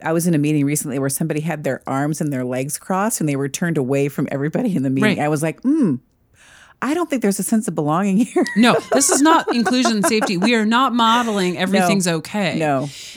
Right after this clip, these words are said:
Speaker 2: And so when, when you behave in a way, even outside of the team setting, like you're not in a meeting, for instance, but, "Oh yeah, this team member over here talks shit on that one,"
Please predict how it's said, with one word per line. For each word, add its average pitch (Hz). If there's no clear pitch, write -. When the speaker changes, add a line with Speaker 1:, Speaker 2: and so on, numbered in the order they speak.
Speaker 2:
And 226
so 233
when, 220
when 214
you 226
behave 214
in 185
a 170
way, 202
even 285
outside 285
of 214
the 180
team 220
setting, 180
like 151
you're 175
not 208
in 214
a 190
meeting, 190
for 139
instance, 139
but, 175
"Oh 196
yeah, 202
this 175
team 220
member 208
over 180
here 196
talks -
shit 165
on 151
that 156
one," 226